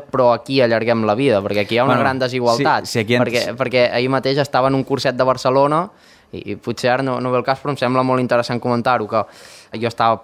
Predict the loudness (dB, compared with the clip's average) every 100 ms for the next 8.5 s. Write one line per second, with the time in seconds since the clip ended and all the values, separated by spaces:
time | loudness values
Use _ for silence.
0 | -6 -6 -2 0 0 0 0 0 0 -2
1 | -2 -4 -2 -4 0 0 2 0 -2 -6
2 | 0 0 0 -4 -2 0 2 4 2 2
3 | 0 0 0 0 -2 -2 -4 -4 -2 0
4 | 0 0 -2 -4 0 0 0 0 -2 -2
5 | -4 -6 -8 _ -8 -4 -4 -4 -4 -4
6 | -4 -2 -2 0 0 0 0 -2 0 0
7 | 0 0 0 0 0 0 2 2 -2 -4
8 | -4 -2 0 0